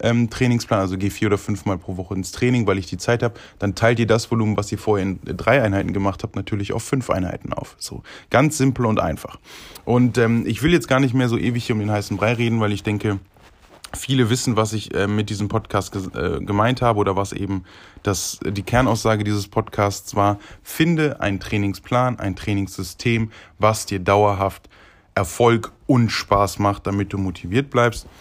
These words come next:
Ähm, genauso hab ich es gemacht, genauso mache ich das mit meinen Klienten. Ich hab beispielsweise auch vor sechs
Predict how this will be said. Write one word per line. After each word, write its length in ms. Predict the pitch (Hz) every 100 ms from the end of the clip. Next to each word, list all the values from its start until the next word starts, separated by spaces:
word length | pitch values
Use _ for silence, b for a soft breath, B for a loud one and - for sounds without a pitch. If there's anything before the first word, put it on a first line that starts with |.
| B -
Ähm, 240 | 98 101
genauso 340 | 101 104 104 98
hab 120 | 92 -
ich 120 | 151
es 160 | 135 -
gemacht, 360 | 117 110 107
genauso 280 | 98 95 95
mache 180 | 95 92
ich 40 | -
das 140 | -
mit 80 | -
meinen 200 | 92 90
Klienten. 400 | 104 113 - 107
Ich 160 | 98
hab 100 | 107
beispielsweise 720 | 90 98 - 98 - 95 95
auch 160 | 80 127
vor 400 | - 110 104 104 B B B B B
sechs 520 | 101 123 143 - -